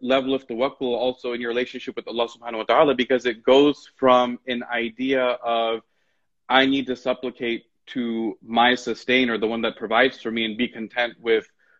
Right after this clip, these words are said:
what he gives me. Yes, I can continue asking for more, but it's in his hands," versus, and this is a very, like,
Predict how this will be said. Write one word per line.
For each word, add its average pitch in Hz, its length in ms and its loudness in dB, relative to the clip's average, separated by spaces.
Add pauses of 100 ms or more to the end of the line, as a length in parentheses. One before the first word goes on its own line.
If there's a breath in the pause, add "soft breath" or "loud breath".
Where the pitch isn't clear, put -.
(120)
what 113 260 4
he 117 160 0
gives 156 220 4
me. 156 80 4
Yes, 165 120 4
I 131 120 0
can 131 160 0
continue 135 340 -2
asking 120 400 -4
for 117 100 -8
more, 139 260 0
but 120 120 0
it's 110 240 -10 (420 soft breath)
in 131 200 2
his 131 280 0
hands," 135 520 -2
versus, 139 380 2
and 120 120 -2
this 127 140 -4
is 135 100 -2
a 123 80 0
very, 131 280 6
like, 127 200 2